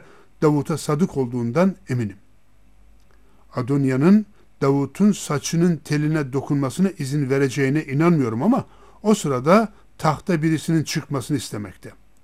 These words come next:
Davut'un oğullarından başka hiçbiri olası bir aday gibi gözükmüyor.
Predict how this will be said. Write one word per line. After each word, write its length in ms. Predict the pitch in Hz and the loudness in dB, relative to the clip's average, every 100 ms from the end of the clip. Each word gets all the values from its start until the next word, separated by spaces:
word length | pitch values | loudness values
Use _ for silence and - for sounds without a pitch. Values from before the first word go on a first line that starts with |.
| _ _ _ _ _ _ _ _ _ _ - | _ _ _ _ _ _ _ _ _ _ 0
Davut'un 420 | 175 208 247 240 | 2 2 2 2
oğullarından 760 | 170 175 185 185 185 196 196 | 4 4 6 4 4 4 4
başka 280 | 175 160 190 | 2 0 0
hiçbiri 600 | 165 226 - 156 175 262 - | 0 0 0 0 4 2 2
olası 680 | 156 160 147 - 240 175 | 0 2 0 -2 -2 0
bir 160 | 165 160 - | 0 -2 -2
aday 400 | 143 143 165 135 | -4 0 0 0
gibi 260 | 135 147 | -2 -2
gözükmüyor. 720 | 170 135 120 117 117 98 - | 0 -2 -6 -10 -14 -16 -18